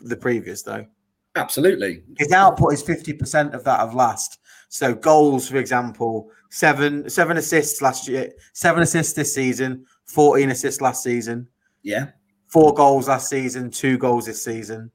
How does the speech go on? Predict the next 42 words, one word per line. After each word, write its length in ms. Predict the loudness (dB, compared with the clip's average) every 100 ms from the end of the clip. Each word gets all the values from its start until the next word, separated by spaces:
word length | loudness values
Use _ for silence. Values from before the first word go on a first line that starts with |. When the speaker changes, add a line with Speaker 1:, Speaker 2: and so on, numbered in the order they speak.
| _ _ _ _ _ _
Speaker 2:
Completely. 760 | -18 -2 4 4 4 -2 -4 -4
Speaker 1:
Like, 120 | -14 -8
Speaker 2:
How 120 | -2
many 120 | 0
Speaker 1:
it's, 60 | 2
Speaker 2:
games? 300 | 4 6 4
Speaker 1:
it's 100 | 0
Speaker 2:
Same, 300 | -2 -2 -4
same 240 | -6 -6 -4
number 180 | -4
of 80 | -2
Speaker 1:
same, 200 | -2 0
Speaker 2:
games? 280 | 0 0 0 -2 -2 -8 -2
Speaker 1:
about 240 | 2 2
the 40 |
same 220 | 2 -2 -2
amount 200 | -4 -6
of 60 |
games, 180 | -10 -10
yeah. 120 | -8 -4
Speaker 2:
Yeah. 160 | -4 -6 _ _ -8
But 120 | -2
the, 160 | -2 -2
but 140 | -2
the 80 | 2
difference, 540 | 2 2 0 -2 -4 -6 -6
the 100 | -2
difference 460 | 0 0 0 0 0
is, 400 | 0 -2 -6 -10 _ _ -6
and, 200 | -2 -2
and 260 | -2 -2 -2
I, 80 | -4 -4
I, 120 | -10 -8
I 40 | -6
keep 220 | -6 -2
talking 160 | -2
about 160 | -2 -2
it, 140 | -4 -6 -20 _ _
last 300 | 2 4 4
season, 580 | 2 0 0 -2 -2 -2
he 100 | -2
had 400 | 0 2 2 0